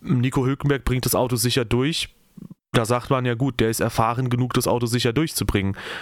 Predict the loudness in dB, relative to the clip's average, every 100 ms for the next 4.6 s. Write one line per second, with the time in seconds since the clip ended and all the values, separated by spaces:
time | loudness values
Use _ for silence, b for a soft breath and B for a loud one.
0 | B _ _ -2 2 2 0 -2 0 0
1 | 2 0 0 0 0 0 0 0 -2 0
2 | 2 2 0 0 0 0 2 0 0 -2
3 | -2 0 0 2 2 2 0 0 0 2
4 | 0 0 0 0 0 0